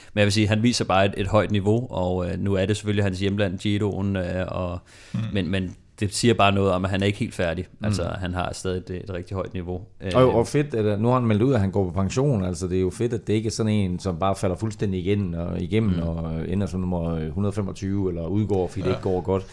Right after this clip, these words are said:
Speaker 3: Han bliver altså nummer fire.
Speaker 1: Ja,
Speaker 3: I
Speaker 1: det er
Speaker 3: årets
Speaker 1: det,
Speaker 3: Giro
Speaker 1: altså,
Speaker 3: d'Italia,
Speaker 1: og
Speaker 3: ikke?
Speaker 1: jeg tror nu, øh, de, der har også været lidt, øh, snak omkring, øh, fortsætter han nu, og Vinukurov, han havde også været ude at sige,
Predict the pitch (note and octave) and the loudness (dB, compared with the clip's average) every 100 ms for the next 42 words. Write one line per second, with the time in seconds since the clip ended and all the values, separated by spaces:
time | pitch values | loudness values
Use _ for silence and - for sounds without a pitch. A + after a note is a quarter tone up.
0 | - - - - F2 E2+ E2+ D#2+ - F2 | -18 -14 -6 -4 -4 -6 -6 -10 -10 -8
1 | F2+ - - - - G2 A#2 G#2+ G#2 G#2 | -8 -10 -20 -16 -2 2 2 4 4 4
2 | G#2+ G#2 F#2+ F#2+ F#2+ G2 F2+ G#2+ A2 G#2 | 4 4 2 2 2 2 2 -2 -4 -2
3 | G2 F#2+ A2 A2 A2 A2 G#2+ G2+ F#2+ G#2+ | -2 4 4 6 6 6 6 4 2 0
4 | G2+ G#2+ G2+ G#2+ - G#2+ G#2+ A2 - A2 | 2 4 4 4 4 4 4 2 2 2
5 | G2 F#2+ - G2+ G2+ G2+ - G2+ D#2 F2+ | 4 2 0 0 2 0 2 -2 0 0
6 | F#2+ - A2 A2+ B2+ G#2+ G2+ G2+ G#2+ G#2+ | -2 2 0 2 0 2 2 2 2 2
7 | G2 G#2 G#2 G#2 G#2 F#2+ - G#2 G2+ F#2 | 2 2 2 0 0 0 0 0 2 4
8 | G2 G#2+ G2 G2+ - G#2+ G2+ | 2 2 4 2 2 0 2